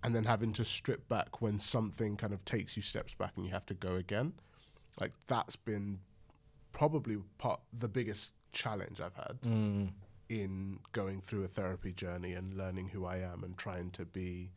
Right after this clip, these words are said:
Speaker 1: especially as the roles evolve, like,
Speaker 2: Mm.
Speaker 1: moving from, um, being a teenager to being a uni student to being a professional to being a partner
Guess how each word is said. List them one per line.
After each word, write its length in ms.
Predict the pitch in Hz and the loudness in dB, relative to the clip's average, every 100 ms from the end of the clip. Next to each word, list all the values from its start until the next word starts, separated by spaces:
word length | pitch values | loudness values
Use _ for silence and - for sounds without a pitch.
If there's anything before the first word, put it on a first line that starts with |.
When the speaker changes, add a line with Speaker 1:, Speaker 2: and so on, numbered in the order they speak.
| - - - - - - - - - | -18 -20 -20 -20 -20 -20 -20 -6 0
Speaker 1:
especially 440 | - 151 123 127 | 4 6 4 4
as 100 | 104 | 0
the 120 | 104 | 0
roles 400 | 98 110 123 107 | 2 2 2 0
evolve, 360 | 98 82 - - | -4 -6 -10 -8
like, 180 | 69 64 | -2 2
Speaker 2:
Mm. 260 | 107 98 98 | 2 2 0
Speaker 1:
moving 480 | 113 107 104 104 104 | 0 0 0 -2 -4
from, 580 | - 95 92 92 98 95 - - - - - | -4 -2 0 -2 -4 -8 -16 -20 -20 -16 -8
um, 420 | 101 92 92 92 | -4 -2 -2 -2
being 320 | 104 98 95 92 | -2 0 0 0
a 460 | 90 92 90 92 87 - - - | 0 0 0 -2 -6 -12 -20 -4
teenager 480 | - 104 85 82 82 | 0 0 0 -4 -6
to 120 | - | -6
being 320 | 101 95 92 | -4 -4 -4
a 260 | 92 90 92 92 | -4 -4 -6 -6
uni 300 | - 104 95 | -6 -4 -4
student 340 | 92 98 92 85 | -4 -4 -4 -4
to 60 | - | -4
being 180 | 92 95 | -4 -4
a 40 | |
professional 680 | 107 104 87 92 104 90 92 | -6 -6 -4 -4 -4 -4 -4
to 140 | - | -8
being 280 | 95 95 87 | -8 -6 -6
a 60 | 95 | -8
partner 680 | - - 92 - 85 92 | -8 -6 -6 -6 -6 -6